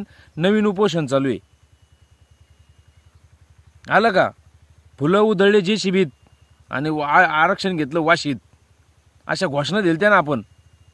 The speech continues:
म्हणजे आपले लोक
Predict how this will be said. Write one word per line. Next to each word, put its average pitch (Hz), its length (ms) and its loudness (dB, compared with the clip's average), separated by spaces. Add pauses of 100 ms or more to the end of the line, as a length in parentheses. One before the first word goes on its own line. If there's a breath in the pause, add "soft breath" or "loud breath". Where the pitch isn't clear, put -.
(2250)
म्हणजे 185 400 -2
आपले 202 380 -2
लोक 208 260 0